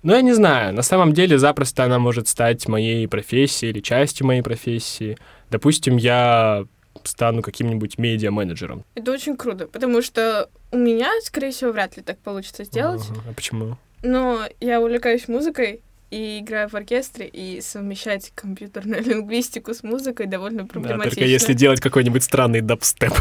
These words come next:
Speaker 1: <laughs>
Speaker 2: Да, там голосовой помощник,
Speaker 1: Да.
Speaker 2: который будет говорить голосом Баха. Мне очень грустно, что я смогу меньше времени уделять музыке,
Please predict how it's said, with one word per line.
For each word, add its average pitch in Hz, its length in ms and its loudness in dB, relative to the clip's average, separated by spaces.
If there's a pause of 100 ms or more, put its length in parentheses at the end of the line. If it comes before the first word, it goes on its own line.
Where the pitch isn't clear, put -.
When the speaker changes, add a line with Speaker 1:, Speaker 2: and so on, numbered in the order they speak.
(120)
Speaker 1:
<laughs> 156 220 2 (320)
Speaker 2:
Да, 190 240 -4
там 185 140 -6 (160)
голосовой 220 400 -4
помощник, 190 460 -6 (160)
Speaker 1:
Да. 143 200 6
Speaker 2:
который 185 520 0
будет 190 320 -8
говорить 190 280 -6
голосом 196 440 -4
Баха. 180 360 -6 (220)
Мне 233 260 2
очень 262 280 -2
грустно, 254 320 -2
что 240 200 -6
я 214 140 -4
смогу 214 300 -8
меньше 190 340 -8
времени 185 300 -6
уделять 185 400 -12
музыке, 208 460 -10